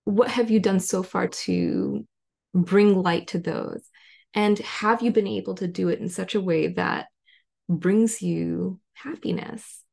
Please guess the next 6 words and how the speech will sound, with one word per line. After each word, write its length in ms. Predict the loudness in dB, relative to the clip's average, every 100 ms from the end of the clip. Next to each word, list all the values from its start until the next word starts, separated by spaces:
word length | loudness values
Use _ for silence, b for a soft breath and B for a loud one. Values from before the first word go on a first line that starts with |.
| -14
Do 120 | -8
you 60 | -8
feel 320 | 2 4 4
like 400 | 4 -2 -4 -8 _ b b -8
it's 260 | -8 -8
been 560 | -6 -4 -2 -2 -4 -6